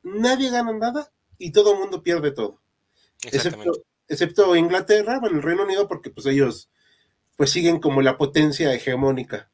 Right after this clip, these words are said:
Speaker 1: por el momento. Pero el Imperio Otomano queda humillado,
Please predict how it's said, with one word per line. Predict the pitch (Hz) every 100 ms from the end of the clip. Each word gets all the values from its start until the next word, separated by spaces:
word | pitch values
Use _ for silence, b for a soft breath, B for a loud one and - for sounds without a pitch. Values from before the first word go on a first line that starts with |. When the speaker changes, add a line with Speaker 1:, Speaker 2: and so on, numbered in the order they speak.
| -
Speaker 1:
por | 120
el | 117
momento. | 123 135 127 120 _ _ _ _ _ _ _ _ _ _ _
Pero | 143 143
el | 156
Imperio | 170 240 302
Otomano | 285 233 247 269 285
queda | 392 392
humillado, | 160 139 202 269 392 -